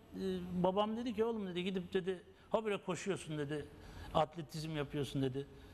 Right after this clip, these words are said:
"E, futbol da oynuyorsun sen mahallede," dedi. "Herkes söylüyor, iyi oynuyormuşsun. Gidip," dedi,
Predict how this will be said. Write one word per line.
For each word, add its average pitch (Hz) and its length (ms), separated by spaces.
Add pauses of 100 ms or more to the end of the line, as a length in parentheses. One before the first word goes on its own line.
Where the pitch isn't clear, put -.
(260)
"E, 131 100
futbol 226 400
da 247 40
oynuyorsun 208 400
sen 170 180
mahallede," 160 500
dedi. 151 260
"Herkes 160 380
söylüyor, 165 380
iyi 160 180
oynuyormuşsun. 147 580
Gidip," 190 240
dedi, 190 320